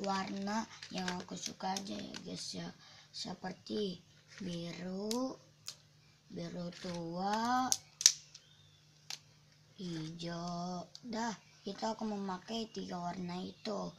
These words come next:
untuk mewarnai Masjid Baitullah ini.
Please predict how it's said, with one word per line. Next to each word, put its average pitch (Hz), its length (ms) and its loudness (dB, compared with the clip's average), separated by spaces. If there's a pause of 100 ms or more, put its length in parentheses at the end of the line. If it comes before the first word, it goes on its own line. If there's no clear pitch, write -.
(280)
untuk 202 240 -6
mewarnai 180 960 -2 (400)
Masjid 190 480 -2
Baitullah 170 640 -6
ini. 196 480 2